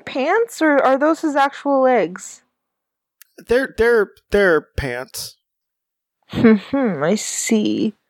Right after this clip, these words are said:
Speaker 1: Let's see, and what, what's the circle on his chest? Is that, like, a dollar coin?
Speaker 2: Uh, it's just a circle.
Speaker 1: Yeah, he just, like, looks like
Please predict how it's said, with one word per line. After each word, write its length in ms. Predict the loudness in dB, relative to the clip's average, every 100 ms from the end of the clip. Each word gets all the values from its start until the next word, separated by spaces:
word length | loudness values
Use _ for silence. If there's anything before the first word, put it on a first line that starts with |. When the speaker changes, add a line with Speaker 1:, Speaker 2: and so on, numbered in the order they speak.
| _ _ _ _ _
Speaker 1:
Let's 280 | -10 -10 -8
see, 100 | -6
and 180 | -4 -2
what, 160 | -2
what's 180 | 0 -2
the 40 | -4 0
circle 300 | 0 2 0
on 140 | 0
his 140 | -4 -4
chest? 300 | -2 -2 -4
Is 80 | 0
that, 180 | 0
like, 200 | 0 -2 -4
a 100 | -6 _ _ _
dollar 360 | 0 2 2 0
coin? 540 | -4 -4 -2 -4 -6 -12 _ _ _ _ _ _ _ _ _ _ _ _ _ _ _ _ _ _
Speaker 2:
Uh, 260 | 2 4 2
it's 140 | 2
just 200 | -2 -2
a 60 | -4
circle. 440 | -4 -6 -8 -10 _ _ _ _ _ _ _ _ _ _ _ _ _ _ _ -20
Speaker 1:
Yeah, 1200 | -18 -16 -18 -20 _ _ _ _ _ _ 0 2
he 160 | 2
just, 200 | 2 0
like, 180 | 2 2
looks 300 | 0 -2 -4
like 280 | -2 -2